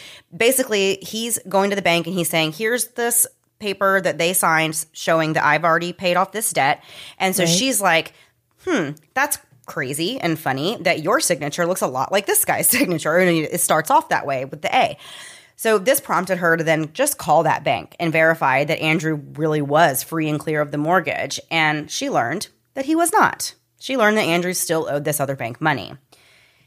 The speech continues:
Speaker 1: At this point, she put two and two together, and she knew that Andrew must have forged the employee's signature. So she stopped the deal from going through, and she contacted the F B I to dig into the matter.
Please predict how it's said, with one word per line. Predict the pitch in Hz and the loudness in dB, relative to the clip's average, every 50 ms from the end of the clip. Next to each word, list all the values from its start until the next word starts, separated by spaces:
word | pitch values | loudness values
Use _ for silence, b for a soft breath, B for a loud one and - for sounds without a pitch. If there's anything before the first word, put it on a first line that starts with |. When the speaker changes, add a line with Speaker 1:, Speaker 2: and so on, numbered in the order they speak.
| b b | b b
Speaker 1:
At | 165 151 | -2 2
this | 240 269 269 | 2 2 2
point, | - - 196 175 170 175 180 - | 2 2 2 2 2 2 2 0
she | - - 175 151 | -2 -4 -4 -4
put | - 175 - - | -2 -4 -4 -4
two | - 165 | -4 -4
and | 147 143 | -4 -4
two | 143 - 147 | -4 -6 -6
together, | 139 147 - 285 269 233 220 214 | -6 -2 2 2 4 6 6 4
and | 208 202 196 | 4 4 2
she | - 214 196 | 0 -2 0
knew | 190 175 175 | 0 2 2
that | 170 175 175 - | 2 2 0 0
Andrew | 180 170 170 175 160 165 | 0 2 2 2 2 2
must | 160 156 151 151 - | 2 2 2 2 0
have | - 156 151 151 - - | 0 0 -2 -2 -4 -4
forged | - 196 190 196 196 170 - | 0 2 2 4 2 2 0
the | 180 170 | 0 0
employee's | 160 160 160 160 156 143 135 147 - | 0 0 -2 -2 -4 -2 -2 -2 -2
signature. | - 233 226 208 156 117 - - - - - - 165 175 - _ | -2 -2 -2 -2 -2 -4 -4 -6 -6 -6 -6 -8 -10 -14 -18 _
So | - - - 180 170 165 165 | -10 -2 0 2 2 2 2
she | - - - 170 | 0 -2 -2 -2
stopped | 156 - - 185 175 233 - - | -2 0 4 4 4 4 4 0
the | - 233 | -6 -10
deal | 185 175 160 156 160 | -6 -2 0 0 0
from | - 170 165 | 0 -2 -2
going | 143 139 147 151 156 | -2 -2 -2 -4 -4
through, | 151 - 143 139 139 139 139 | -6 -6 -6 -4 -2 -2 -2
and | 104 147 151 151 | -2 -2 -2 0
she | - - 214 | -2 -2 -4
contacted | - 226 190 175 175 175 160 151 - 170 160 | -2 0 2 2 2 2 0 -2 -2 -4 -6
the | 156 160 - | -6 -2 -2
F | 147 156 151 - | -2 -2 -2 -2
B | 156 143 | -2 2
I | 139 131 127 139 | 2 4 2 2
to | 135 - | 0 -2
dig | 151 143 156 147 147 | -2 -2 -2 0 0
into | 139 139 147 | -2 -4 -4
the | 135 135 | -4 -2
matter. | 127 151 156 139 - - - - - | 2 2 4 2 2 0 -6 -10 -10